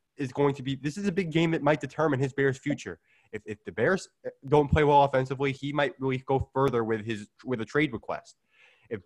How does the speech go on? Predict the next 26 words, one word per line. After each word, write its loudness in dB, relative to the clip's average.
Brad, -2
so -4
he's -2
gonna 0
really 0
be -12
try, -6
they're -2
gonna 2
try 0
to 0
get 0
the -12
ball 4
to 2
him, -2
and 0
the, -6
he's -6
gonna -2
try -2
to 0
get 0
open 2
a -4
ton, -6